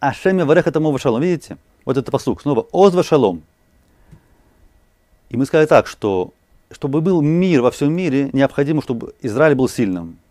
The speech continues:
Потому что место Израиля на карте мира — это, это, это как бы место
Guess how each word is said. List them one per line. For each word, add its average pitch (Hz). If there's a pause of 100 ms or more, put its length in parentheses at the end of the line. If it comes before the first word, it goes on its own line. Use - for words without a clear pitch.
(420)
Потому 117
что -
место 135
Израиля 143
на 107
карте 131
мира — 175
это, 135 (460)
это, 120
это 113
как 107
бы 101 (920)
место 120